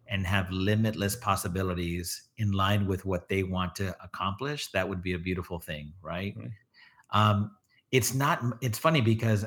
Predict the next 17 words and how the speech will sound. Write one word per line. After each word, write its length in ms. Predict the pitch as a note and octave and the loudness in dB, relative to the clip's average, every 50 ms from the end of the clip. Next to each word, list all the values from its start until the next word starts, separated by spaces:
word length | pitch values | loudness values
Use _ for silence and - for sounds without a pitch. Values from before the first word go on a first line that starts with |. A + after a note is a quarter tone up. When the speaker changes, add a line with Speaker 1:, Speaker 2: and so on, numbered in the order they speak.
| - | -2
Speaker 1:
it's, 240 | - A2 A2 G#2+ - - | -2 -2 -2 -4 -4 -6
it's, 180 | - A2 G#2+ - - | -6 -6 -6 -6 -8
it, 240 | - A2+ A2 A2 - | -10 -8 -8 -8 -10
you 160 | A#2+ A#2+ A#2+ | -8 -4 -2
know, 60 | A#2 A2 | -2 0
people 300 | A2+ - D3 C#3+ C3 A#2+ | 2 0 2 2 4 6
often 320 | A2+ A2+ A2 A2+ A#2+ A2 | 6 4 4 2 0 0
say, 200 | G#2+ - A2 G#2+ | 2 2 2 2
"So 140 | G2+ - A2 | 2 2 0
limitless 600 | F#2+ F#2+ G2 B2 C#3 C#3+ C3+ A#2 A#2+ B2+ A#2+ - | 2 4 4 4 4 4 2 0 2 0 2 2
amount 280 | A#2 A2 A2 A#2 A#2+ A#2 | 4 6 6 6 6 6
of 160 | A2 F#2+ G2 | 4 2 2
money." 300 | G2+ G#2 A2 B2 B2 B2 | 2 2 4 4 2 2
And 100 | A#2 A2 | 0 0
I'm 120 | G#2 G#2+ | 0 2
like, 160 | G#2+ A2 A2 A#2 | 2 0 0 0
"No, 480 | B2+ D3 D#3 C#3+ A2 F2 E2 E2 F#2+ | -2 -2 0 0 0 0 0 -2 -6